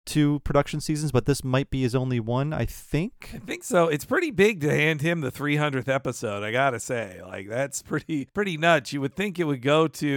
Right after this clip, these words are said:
Speaker 2: you know, well, of course, Carolyn Omine actually wrote the three hundredth episode. We don't need to keep harping on this, but still,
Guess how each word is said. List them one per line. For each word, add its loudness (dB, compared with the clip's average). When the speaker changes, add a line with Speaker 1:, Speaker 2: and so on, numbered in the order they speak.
Speaker 2:
you -4
know, 2
well, 4
of -14
course, -2
Carolyn 4
Omine 0
actually 4
wrote 0
the -4
three -2
hundredth -2
episode. -2
We -2
don't 2
need -2
to -12
keep -4
harping -4
on -10
this, -10
but -10
still, 2